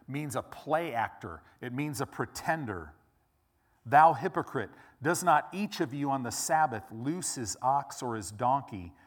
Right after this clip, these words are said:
from the stall and lead them away to watering? And ought not this woman, being a daughter of Abraham, whom Satan hath bound,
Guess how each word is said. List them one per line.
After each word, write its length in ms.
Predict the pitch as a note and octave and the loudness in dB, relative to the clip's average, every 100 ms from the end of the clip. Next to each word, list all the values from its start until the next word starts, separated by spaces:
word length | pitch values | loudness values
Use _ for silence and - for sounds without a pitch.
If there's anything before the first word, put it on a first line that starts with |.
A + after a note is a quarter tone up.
| - - | -20 -20
from 240 | - - B2+ | -4 -2 -2
the 80 | |
stall 560 | A#2 - - D#3 D3+ A2+ | -4 -2 4 8 8 6
and 160 | G2+ G#2 | 0 -4
lead 220 | D3 C#3+ | -4 -4
them 160 | C3+ | -4
away 240 | A#2 A#2+ C3+ | -2 -4 -4
to 80 | G2+ | -4
watering? 640 | G2 G#2 B2 D3+ G3 G3+ - _ _ _ _ _ _ _ _ - | 0 2 2 -2 -10 -14 -18 _ _ _ _ _ _ _ _ -6
And 280 | C#3+ C3+ C3 - - | 0 0 -2 -6 6
ought 580 | D#3 F#3+ F3 G2 - - | 10 10 8 6 -8 -10
not 420 | B2 B2+ A#2+ - | 2 4 4 2
this 280 | A#2 G#2 - | -6 -4 -4
woman, 480 | G#2+ G2+ F2+ D#2 D2+ _ _ _ _ _ _ _ _ - A#2 | -4 -4 -6 -12 -16 _ _ _ _ _ _ _ _ -12 -4
being 340 | E3+ G3 E3 | -2 -2 -2
a 60 | A#2 | -4
daughter 640 | G#2+ C3 D#3 F3+ F#3+ F#3 | -2 6 8 8 4 0
of 140 | C#3+ | 0
Abraham, 720 | C3 D3 C3 G#2 G2+ F2+ D#2+ D2+ _ _ _ - - | -4 -4 -4 -4 -6 -8 -10 -14 _ _ _ -20 -10
whom 240 | F#3 D#3+ C3 | -6 -4 -2
Satan 680 | - - F#3 F#3+ G#3 F#3+ | 0 0 -2 -6 -8 -12
hath 500 | D#3+ D3+ D3 - G#2+ | -4 0 0 -2 -2
bound, 600 | A2 D3 D#3 A#2+ G2+ F#2+ | 4 4 4 2 0 -6